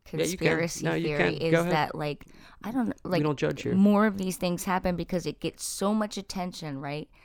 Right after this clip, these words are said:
Speaker 1: Mm-hmm.
Speaker 2: On top of the fact that we live in a very anxious society right now.
Speaker 1: Yeah.
Speaker 2: And the, we don't actually know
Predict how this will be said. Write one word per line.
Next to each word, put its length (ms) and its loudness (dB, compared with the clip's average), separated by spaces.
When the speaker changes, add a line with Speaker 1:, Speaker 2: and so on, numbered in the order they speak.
Speaker 1:
Mm-hmm. 160 -2
Speaker 2:
On 200 2
top 500 -4
of 140 -4
the 100 -10
fact 340 -6
that 160 -8
we 120 -6
live 220 -4
in 200 -2
a 40 -4
very 640 -2
anxious 460 -4
society 640 -6
right 200 -10
now. 340 -8
Speaker 1:
Yeah. 260 0
Speaker 2:
And 400 -2
the, 320 -6
we 220 -2
don't 300 2
actually 460 -4
know 760 -2